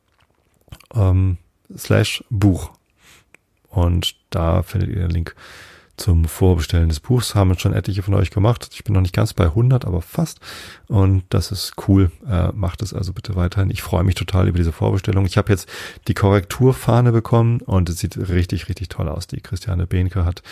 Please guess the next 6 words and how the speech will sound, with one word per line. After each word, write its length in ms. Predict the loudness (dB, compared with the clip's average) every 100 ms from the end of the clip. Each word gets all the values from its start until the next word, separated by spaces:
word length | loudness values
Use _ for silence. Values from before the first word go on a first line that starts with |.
| -20 -20 -8
ganz, 340 | 0 2 0 2
ganz 300 | 2 2 0
tolle 380 | 2 4 4 0
Illustrationen 840 | -4 -4 -2 -2 0 2 2 0 -4 _ _ _
gemacht. 460 | -2 0 -2 -8 -8
Ähm, 360 | 0 2 2 0